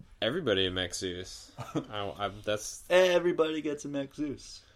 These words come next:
Speaker 2: And
Speaker 1: So
Speaker 2: you
Speaker 1: I
Speaker 2: get a Mech Zeus. And you get a Mech Zeus.
Speaker 1: Well, so, uh, you know, I put together that, you know, I,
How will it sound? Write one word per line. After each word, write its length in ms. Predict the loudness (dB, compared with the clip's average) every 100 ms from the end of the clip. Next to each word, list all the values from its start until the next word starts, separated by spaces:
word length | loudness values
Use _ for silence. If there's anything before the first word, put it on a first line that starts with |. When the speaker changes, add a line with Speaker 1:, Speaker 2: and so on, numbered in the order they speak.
| -20 _ -12
Speaker 2:
And 80 | 4
Speaker 1:
So 140 | 10
Speaker 2:
you 40 | 12
Speaker 1:
I 40 |
Speaker 2:
get 80 | 10
a 40 |
Mech 160 | 8 -2
Zeus. 340 | -6 -10 -12 -18
And 120 | -6
you 140 | -2 0
get 120 | -2
a 40 |
Mech 180 | -8 -14
Zeus. 340 | -14 -14 -16 -20 -20 -20 -20 -20 4
Speaker 1:
Well, 160 | 6
so, 340 | 6 6 6 6
uh, 200 | 6 6 6
you 140 | 4
know, 140 | 2 0
I 80 | -2
put 200 | -4 -4
together 400 | 2 4 4 6
that, 360 | 6 6 4 -2 _ _ -20 -20 -18 -2
you 120 | 0
know, 120 | 2
I, 200 | 2 2